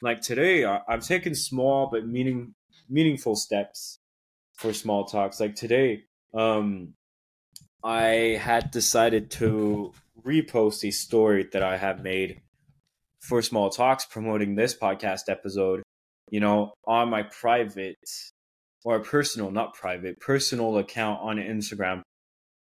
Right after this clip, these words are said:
I don't know. I've always been this person to, you know, keep things on the down low for a while, you know? I've been making episodes for, like, how many months? You know, we're in October, almost November. I've been doing this shit for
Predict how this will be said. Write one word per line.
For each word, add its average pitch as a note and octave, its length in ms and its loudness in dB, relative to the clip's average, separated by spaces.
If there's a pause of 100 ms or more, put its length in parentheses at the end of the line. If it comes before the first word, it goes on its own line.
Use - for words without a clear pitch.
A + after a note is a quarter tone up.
(160)
I D3 100 0
don't E3+ 100 0
know. D#3+ 280 4
I've A#2+ 220 0
always D3 300 4
been C3 240 -2
this B2 180 -4
person B2 560 -4 (240)
to, A2 440 2 (920)
you A2+ 140 2
know, G#2+ 280 2
keep - 460 -2
things B2 400 0
on G#2+ 180 2
the G2+ 80 0
down F#2 380 -2
low D3 200 4
for A2+ 240 0
a F#2 80 -2
while, F2+ 260 0
you F2+ 160 -6
know? G2+ 300 0 (320)
I've A2 260 -4
been F3+ 260 4
making A#2+ 340 -2
episodes G#2+ 600 0
for, G#2+ 240 0
like, G2 260 2 (560)
how A2 120 -4
many A2 180 0
months? G2+ 360 0
You G2 60 -4
know, F#2+ 100 -2
we're G2 220 0
in G2+ 100 0
October, A2 920 2 (400)
almost A2 380 0
November. G2+ 520 0
I've F#2+ 180 2
been B2 120 -4
doing B2+ 300 0
this C#3+ 140 0
shit G#2 280 -2
for G2 840 2